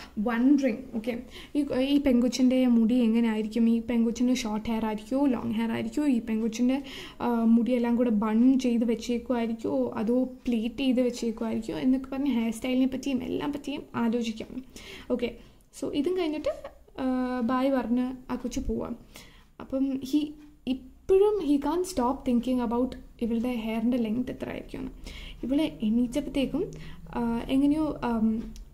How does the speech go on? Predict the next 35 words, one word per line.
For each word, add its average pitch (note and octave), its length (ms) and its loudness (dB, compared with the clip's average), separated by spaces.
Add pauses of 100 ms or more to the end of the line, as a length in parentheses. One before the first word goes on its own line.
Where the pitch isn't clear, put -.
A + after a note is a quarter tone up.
(100)
ഇയാളുടെ C4+ 640 0
അത്യാവശ്യം C4 460 0
അടുത്ത് A3+ 300 0
വന്നു. A3 220 2
അന്നേരം B3 520 -2 (260)
ആ A#3+ 180 -4
പെങ്കൊച്ചിൻ്റെ A#3+ 640 -2
മുടിയിൽ A#3 220 2
നിന്നുള്ള C4 260 2
perfume, B3+ 720 -4 (600)
ആ, A#3+ 260 -4
എൻ്റെ B3 200 2
മണം A#3+ 320 2
അടിച്ചിട്ട് A#3 400 -2
he D#4+ 340 -2
couldn't C4+ 260 0
resist A3+ 500 -6
it - 140 -14 (120)
and A3 140 0
he A3+ 100 4
was A3+ 120 -2
like, A3+ 200 -4 (500)
ആ, A3+ 220 -2
"ഒന്ന് B3+ 440 2 (100)
കൈ B3 160 2
എത്തി C4 500 0
ആ, A#3+ 100 -2 (120)
ഉം, A#3 120 2
കൊച്ചിൻ്റെ B3 420 -2
മുടിയിലൊന്ന് A#3+ 580 2
തൊട്ടാലോ" A#3+ 680 -2
എന്ന് B3+ 240 4
തോന്നിപ്പോയി. A#3+ 400 -2 (240)
ഉം. E4+ 100 -6 (1900)
അങ്ങനെയായിരുന്നു. D#4 580 -8